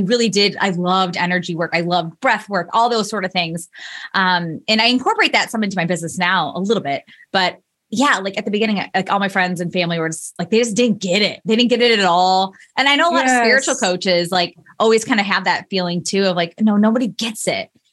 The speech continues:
Speaker 1: And so I guess,
Speaker 2: Mm-hmm.
Speaker 1: tell me, how do you attract those people then? Like, you know,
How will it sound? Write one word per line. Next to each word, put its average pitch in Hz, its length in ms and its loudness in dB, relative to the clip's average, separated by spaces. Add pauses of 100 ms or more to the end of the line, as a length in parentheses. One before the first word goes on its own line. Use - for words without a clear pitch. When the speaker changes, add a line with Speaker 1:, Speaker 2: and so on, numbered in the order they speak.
(120)
Speaker 1:
And 220 140 0
so 233 340 0 (480)
I 226 220 4
guess, 330 160 2
Speaker 2:
Mm-hmm. 302 80 -2
Speaker 1:
tell 339 140 0
me, 285 140 2
how 247 280 0
do 427 60 0
you 523 160 0
attract - 420 -2
those 175 240 0
people 160 260 -8
then? 123 200 -8
Like, 190 240 0
you 240 80 2
know, 214 120 2